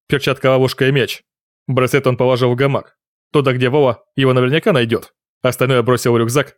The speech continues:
и метнулся назад в кухню. Вова как раз входила. Повесила шляпу на гвоздь, посмотрела на огонь, потом на Питера, на его рюкзак.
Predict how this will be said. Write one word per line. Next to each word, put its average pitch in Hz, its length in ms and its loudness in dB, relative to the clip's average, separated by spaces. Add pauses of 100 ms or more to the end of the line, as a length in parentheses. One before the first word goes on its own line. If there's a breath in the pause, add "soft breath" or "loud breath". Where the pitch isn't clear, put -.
(140)
и 151 60 0
метнулся 135 340 0
назад 123 260 0
в - 40 -20
кухню. 120 400 -2 (420)
Вова 135 220 2
как 127 120 -4
раз 127 180 -2
входила. 127 460 -2 (340)
Повесила 127 380 2
шляпу 143 320 0
на 127 120 2
гвоздь, 123 320 -2 (180)
посмотрела 131 460 0
на 120 160 2
огонь, 131 280 0 (340)
потом 131 260 0
на 139 100 2
Питера, 123 420 -4 (220)
на 135 160 2
его 123 180 2
рюкзак. 127 440 0